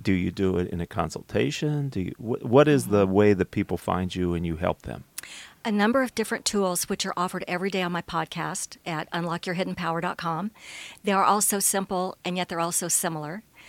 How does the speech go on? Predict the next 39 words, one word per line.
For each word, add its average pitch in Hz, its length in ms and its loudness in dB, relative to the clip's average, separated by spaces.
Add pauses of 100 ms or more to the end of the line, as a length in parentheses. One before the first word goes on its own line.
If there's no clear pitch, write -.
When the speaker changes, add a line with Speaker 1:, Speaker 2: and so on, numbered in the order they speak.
(220)
Speaker 2:
I 180 80 0
also 180 220 2
do 180 120 -4
it - 120 -4
through 196 180 -2
workshops, 170 600 -2
local 170 420 -2
and 160 320 -6 (100)
virtual. 170 600 -6
Speaker 1:
Uh-huh. 92 320 0
Speaker 2:
I 180 80 -6
do 175 160 -6
it - 80 -10
through 185 160 -6
my 165 340 -6
many 190 320 -2
books, - 540 0 (680)
simple 214 340 -2
conversation 185 640 -2
like 170 200 -6
you 175 100 -4
and 156 80 -6
I 156 140 -4
are 151 80 -6
having, 160 300 -6
w-, 156 160 -8
so 170 180 -2
that - 160 -10
listeners 170 460 -2
can 165 180 -10
kind 170 220 -4
of 135 100 -16
be 160 160 -2
voyeurs 165 520 -4
to 208 100 -6
the 196 80 -10
conversation 208 680 -6
and 185 80 -8
say, - 200 -6